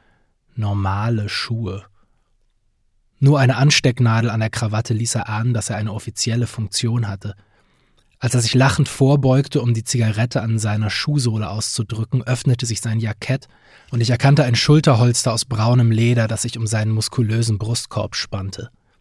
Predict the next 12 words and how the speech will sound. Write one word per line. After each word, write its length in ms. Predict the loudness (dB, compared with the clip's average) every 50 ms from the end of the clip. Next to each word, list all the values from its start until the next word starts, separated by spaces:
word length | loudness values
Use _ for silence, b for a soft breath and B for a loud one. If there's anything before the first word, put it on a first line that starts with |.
| _ _ _ _ _ _ _ _ _ _ _ _ _ _ _
In 160 | 0 0 2
ihm 160 | 4 4 4 4
steckte 420 | 4 2 0 0 0 _ -4 -2
eine 220 | 0 0 0 0 0
silberne 500 | 0 0 2 2 4 4 4 2 2 0
Pistole, 600 | 0 -2 -2 -2 -2 -2 -2 0 0 0 0 0
die 80 | -2
gefährlich 600 | -4 -6 -8 -6 -4 -2 0 0 0 -2 -2 -4
locker 440 | -4 -4 -4 -4 -4 -4 -6 -6 -4
unterhalb 460 | -2 -4 -2 -2 -2 -4 -4 -6 -6
seiner 220 | -6 -4 -4 -2 -2
linken 380 | -2 -2 -4 -4 -4 -6 -10